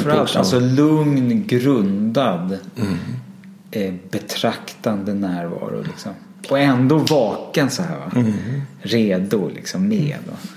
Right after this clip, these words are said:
Speaker 2: Det är inte ovanligt att det kommer män hit och säger de så här att, att, "Ja, min fru eller flickvän, hon, hon vill inte ha så mycket sex, eller hon är inte så intresserad av det, utan bara jag som, det blir bara fredagar, det bara känns tråkigt.
Speaker 1: Mm.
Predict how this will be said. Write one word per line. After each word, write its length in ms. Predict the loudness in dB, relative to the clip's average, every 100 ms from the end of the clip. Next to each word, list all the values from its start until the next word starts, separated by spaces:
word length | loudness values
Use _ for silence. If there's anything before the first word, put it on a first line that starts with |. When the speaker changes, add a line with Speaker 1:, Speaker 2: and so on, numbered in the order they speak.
| -12 -12 -2
Speaker 2:
Det 140 | 2
är 40 | 2
inte 180 | 4 6
ovanligt 600 | 6 6 4 2 2 2
att 100 | 0
det 80 |
kommer 440 | 2 2 4 4 4
män 480 | 2 4 4 2 2
hit 380 | 0 0 -2
och 60 | -2
säger 280 | 0 2 2
de 160 | 0
så 100 | 0
här 60 | -2
att, 160 | 0 -4
att, 100 | -2
"Ja, 260 | 0 2 4
min 220 | 4 2
fru 320 | 2 0 2
eller 160 | 0 0
flickvän, 420 | 0 0 0 0
hon, 240 | 0 0
hon 140 | 0 2
vill 140 | 2
inte 200 | 2 0
ha 160 | 0 0
så 120 | 0
mycket 240 | -2 -2
sex, 500 | -2 -2 -4 -4 -4
eller 120 | -4 -2
hon 120 | -2
är 40 | -2
inte 140 | -2
så 80 | -2
intresserad 540 | 0 -2 -2 0 2
av 160 | 2 0
det, 80 | 0
utan 380 | -2 0 0 2
bara 200 | 4 2
jag 160 | 2
som, 160 | 0 0 0
det 80 |
blir 140 | 2 2
bara 160 | 2
fredagar, 560 | 0 -2 0 2 2 2
det 160 | 2 0 -4 -10 -12 -4
bara 180 | -2 -2
känns 340 | -2 -2 -4 -4
tråkigt. 560 | -2 -2 -2 -4 -2 0
Speaker 1:
Mm. 240 | 2 2